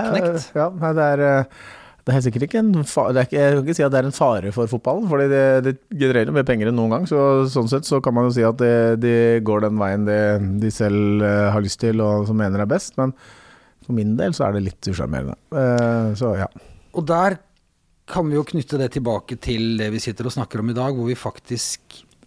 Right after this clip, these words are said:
Speaker 1: i norsk fotball nå opplever en, eh, ja, en oppsving i interessen. Det kommer flere folk på kamp.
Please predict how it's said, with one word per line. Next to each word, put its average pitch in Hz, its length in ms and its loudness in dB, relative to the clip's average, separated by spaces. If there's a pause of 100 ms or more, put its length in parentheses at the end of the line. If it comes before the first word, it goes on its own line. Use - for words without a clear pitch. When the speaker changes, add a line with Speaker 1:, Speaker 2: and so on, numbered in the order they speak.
(840)
Speaker 1:
i 147 80 0
norsk 196 200 0
fotball 135 300 -2
nå 131 140 -2
opplever 127 480 -4
en, 135 260 -2
eh, 127 1000 -4
ja, 233 100 -2 (220)
en 123 140 -6
oppsving - 600 -6
i 127 100 -2
interessen. 123 600 -4
Det 175 340 -2
kommer 127 260 -4
flere 113 200 -4
folk - 220 -8
på - 100 -14
kamp. 202 240 -6